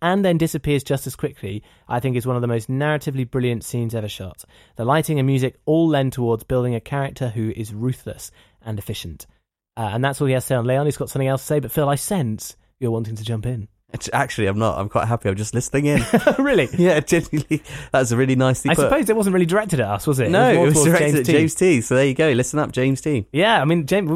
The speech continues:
Speaker 1: it will be weird if we become the middleman between a, uh, sort of
Speaker 2: Sort of a
Speaker 1: fiscal
Speaker 2: weird sort of family dispute
Speaker 1: face-off.
Speaker 2: thing.
Speaker 1: Yeah, I mean, I, I think,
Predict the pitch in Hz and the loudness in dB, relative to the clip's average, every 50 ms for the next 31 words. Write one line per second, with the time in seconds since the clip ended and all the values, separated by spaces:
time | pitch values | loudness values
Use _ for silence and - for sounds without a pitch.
0 | 175 175 170 117 156 190 208 226 262 311 - 247 196 190 214 214 175 131 123 123 | -2 -2 0 2 2 2 4 4 2 2 2 2 4 4 6 6 4 2 2 2
1 | 135 127 131 123 147 143 139 135 139 143 139 131 120 113 104 107 107 107 113 - | 2 0 0 0 0 0 2 2 2 2 2 2 0 0 -2 -4 -6 -6 -4 0
2 | 131 127 123 117 117 113 113 113 113 113 113 107 107 98 - - - 123 120 - | 0 0 2 2 0 0 0 0 0 0 0 -2 -4 -6 -6 -4 -4 -4 -4 -2
3 | - 131 135 135 127 117 127 131 143 143 143 135 131 - 139 127 117 - - 131 | 0 2 2 4 4 4 4 4 4 4 4 4 2 0 -2 -2 -2 0 2 2
4 | 131 131 127 123 117 101 110 151 156 143 131 131 117 98 98 - - 107 98 95 | 2 4 2 0 0 0 0 0 0 0 0 -2 -2 -2 -4 -2 0 0 0 0
5 | 98 95 - - 147 160 180 208 214 180 139 - - 208 240 240 208 180 - 185 | -2 -4 -6 -4 -2 0 2 2 2 2 2 2 2 2 2 4 2 2 2 2
6 | 190 180 170 - - 165 151 - - 240 240 190 - - - | 2 2 0 0 0 -2 -2 0 0 0 0 0 -4 -8 -18